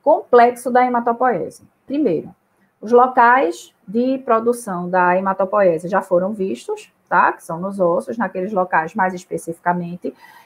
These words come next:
E para que esse funcionamento exista, a gente s-, tem, nós temos influência da circulação,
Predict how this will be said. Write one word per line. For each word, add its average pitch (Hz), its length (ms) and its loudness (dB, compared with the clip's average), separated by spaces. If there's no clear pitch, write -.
E - 80 2
para - 220 2
que - 120 0
esse 427 240 4
funcionamento 294 840 -2
exista, 277 580 -2
a 233 120 2
gente 285 200 0
s-, - 240 -6
tem, 277 260 4
nós 277 240 2
temos 254 280 -2
influência 277 680 -4
da 185 400 0
circulação, 226 1000 0